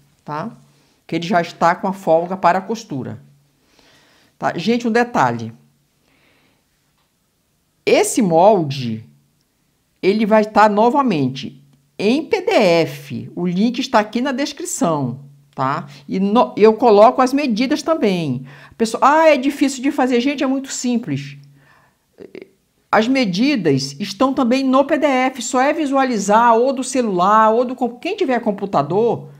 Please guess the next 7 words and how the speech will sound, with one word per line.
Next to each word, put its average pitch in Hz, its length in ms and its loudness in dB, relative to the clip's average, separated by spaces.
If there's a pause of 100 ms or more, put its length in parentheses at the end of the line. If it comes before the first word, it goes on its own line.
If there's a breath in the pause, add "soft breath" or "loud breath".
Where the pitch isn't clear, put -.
(640 loud breath)
visualiza 277 800 0
o - 40 -4
P 285 160 4
D 269 100 2
F 262 420 0
e 311 160 0
copia 320 1000 0